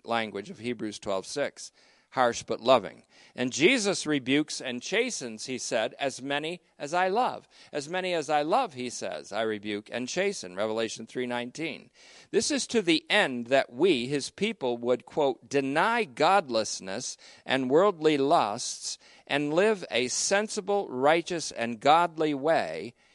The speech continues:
in a g-, sensible, righteous, and godly way, "in the present age." Titus two twelve, and we know that that age is an evil age in Galatians one four.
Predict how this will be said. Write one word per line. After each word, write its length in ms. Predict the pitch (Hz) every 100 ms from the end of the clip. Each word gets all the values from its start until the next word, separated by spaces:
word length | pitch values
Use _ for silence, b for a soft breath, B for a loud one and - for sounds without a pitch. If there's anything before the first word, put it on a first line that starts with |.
| -
in 120 | 120
a 160 | 117 110
g-, 160 | 87
sensible, 640 | - - 170 185 196 170 170
righteous, 460 | 143 139 139 127 127
and 160 | 113
godly 340 | 127 139 143 143
way, 380 | 113 98 101 B B B
"in 220 | 160 151
the 120 | 151
present 640 | 143 - 208 233 151 160 185 208
age." 680 | 226 180 92 67 - - _ _ _
Titus 400 | 147 151 139 -
two 160 | 151
twelve, 380 | 139 143 113 131
and 100 | 127
we 80 | 117
know 220 | 127 135
that 160 | 113 -
that 240 | 120 107
age 420 | 120 123 104 117 -
is 220 | 104 98
an 100 | 120
evil 380 | 123 160 123 107
age 500 | 92 78 71 - - b b b
in 120 | - 95
Galatians 500 | 98 95 - 95 98
one 160 | 87
four. 400 | 85 113 82 -